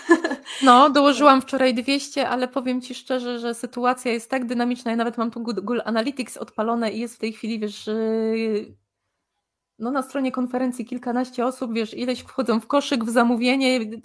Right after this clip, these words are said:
Speaker 2: no, sytuacja jest dynamiczna. Ja
Speaker 1: Wiecie
Speaker 2: nawet nie, ja nie jestem w stanie teraz już powiedzieć, ile tych biletów się sprzedało. Ja sobie to na spokojnie podsumuję jutro, bo, no,
Speaker 1: Także
Speaker 2: sytuacja jest
Speaker 1: śled-,
Speaker 2: dynamiczna.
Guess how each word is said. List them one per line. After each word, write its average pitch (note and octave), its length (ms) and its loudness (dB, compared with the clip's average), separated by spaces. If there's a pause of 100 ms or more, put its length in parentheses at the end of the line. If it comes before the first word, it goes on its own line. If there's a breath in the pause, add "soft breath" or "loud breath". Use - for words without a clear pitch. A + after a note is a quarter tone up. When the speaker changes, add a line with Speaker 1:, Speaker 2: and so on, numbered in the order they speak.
(200)
Speaker 2:
no, A#3+ 180 -6
sytuacja - 420 4
jest B3 140 2
dynamiczna. A#3+ 340 2
Ja B3 140 0
Speaker 1:
Wiecie - 20 2
Speaker 2:
nawet D4+ 220 2
nie, B3+ 160 4 (380 loud breath)
ja C#4+ 100 4
nie F4 100 2
jestem C#4+ 280 0
w - 40 -4
stanie C4 260 0
teraz A3 260 0
już A3 100 -16
powiedzieć, G#3+ 380 -6
ile G3 100 0
tych G3 160 -4
biletów F3+ 320 -2
się F3 80 -8
sprzedało. E3 580 -4 (260 loud breath)
Ja A#3 320 0
sobie B3 220 -4
to A#3 100 -4
na A3+ 100 2
spokojnie G#3+ 420 -2
podsumuję F#3+ 520 -4
jutro, D3+ 360 -10
bo, F3 500 -12 (1600 soft breath)
no, C4 80 -2
Speaker 1:
Także - 80 -4
Speaker 2:
sytuacja A3 320 2
jest F3+ 120 2
Speaker 1:
śled-, F#3 60 0
Speaker 2:
dynamiczna. D#3+ 460 -4